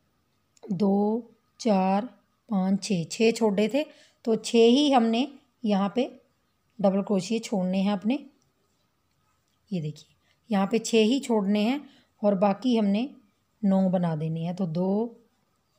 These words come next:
तीन, चार,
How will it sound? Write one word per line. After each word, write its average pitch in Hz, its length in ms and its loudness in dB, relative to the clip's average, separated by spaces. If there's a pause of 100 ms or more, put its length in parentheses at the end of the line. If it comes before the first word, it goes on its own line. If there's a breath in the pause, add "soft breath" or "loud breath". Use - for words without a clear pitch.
(1300)
तीन, 202 440 2 (2250)
चार, 185 440 0